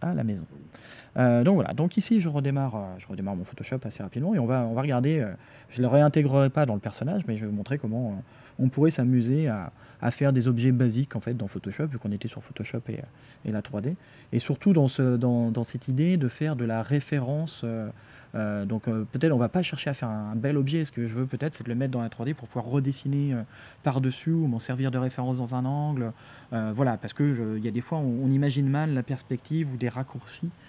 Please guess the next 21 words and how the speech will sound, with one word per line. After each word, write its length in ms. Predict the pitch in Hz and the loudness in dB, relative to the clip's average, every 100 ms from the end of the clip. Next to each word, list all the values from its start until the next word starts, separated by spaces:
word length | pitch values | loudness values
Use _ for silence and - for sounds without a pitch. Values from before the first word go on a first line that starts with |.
| - | -12
en 140 | - 113 | -8 -4
fait, 240 | 143 131 | -4 -4
euh, 100 | 113 | -4
particuliers. 500 | 120 - - 117 - | -4 -8 -10 -10 -6
Donc 200 | 127 117 - - - - - | -4 -4 -6 -20 -20 -20 6
on 60 | |
va 100 | 127 | 8
se 100 | 170 | 8
mettre 100 | 208 | 6
dans 100 | 180 | 4
ce, 200 | 160 147 | 4 4
dans 140 | 135 131 | 4 2
ce 100 | 127 | -2
contexte-là, 560 | - 127 127 - 139 254 - - - - - - | -2 -2 -4 -2 -4 -4 -12 -20 -20 -20 -16 -2
euh, 420 | 113 110 107 110 | 0 2 0 -2
ici, 280 | 123 - 190 - - - - - - - - - - - - - - - | -4 -2 -4 -4 -18 -20 -20 -20 -20 -20 -20 -20 -20 -20 -20 -20 -12 0
de 180 | 143 160 | 4 4
créer, 300 | - 120 160 | 6 4 6
bah, 200 | 113 135 | 4 2
finalement, 500 | 110 101 101 131 | 0 0 2 2
euh, 80 | 101 | 0